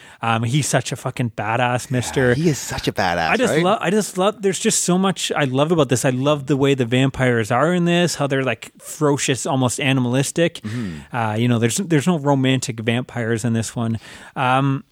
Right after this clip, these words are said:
Speaker 1: yeah, I just, th-, this is a film, I think it looks great. I love the score in this one. And again, you gotta take it into account, like, this is done on a low budget. This is not, like, a
Speaker 2: Mm-hmm.
Speaker 1: fifty million dollar flick. So what they're able to do and create this post-apocalyptic world, um,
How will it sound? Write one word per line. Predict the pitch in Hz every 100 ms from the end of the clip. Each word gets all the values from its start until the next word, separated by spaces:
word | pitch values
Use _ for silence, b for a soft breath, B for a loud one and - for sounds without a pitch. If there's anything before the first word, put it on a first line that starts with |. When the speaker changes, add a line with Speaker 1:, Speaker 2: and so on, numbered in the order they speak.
| -
Speaker 1:
yeah, | 208 247
I | 151
just, | 160 - -
th-, | 190
this | 190 180
is | 233
a |
film, | - 185 156
I |
think | 117 156
it | 135
looks | 123 135 156 -
great. | - 160 160 165 - B B B
I | 143
love | 139 156
the | 131
score | - - 160 180
in | 180
this | 180 -
one. | 185 175 170 180
And | 196
again, | 202 240 190
you |
gotta | 156 269
take | - 214 -
it | 190 -
into | 160 147
account, | - 147 -
like, | 123
this | 160 -
is | 233
done | - 127 156
on | 131
a | 117
low | 117 143
budget. | 117 131 123
This | 113 -
is | 156
not, | 165 202
like, | - 107
a |
Speaker 2:
Mm-hmm. | 95
Speaker 1:
fifty | 143 -
million | 127 120 127
dollar | 117 113
flick. | 98 139 147
So | -
what | 120 214
they're | 247 175
able | 135 143 147
to | 117
do | 101 120 135
and | 110
create | - 120 117 135
this | 120
post-apocalyptic | - - 123 - - 127 113 127 - 117
world, | 117 117 123 127 113 B B B B
um, | 120 120 120 120 131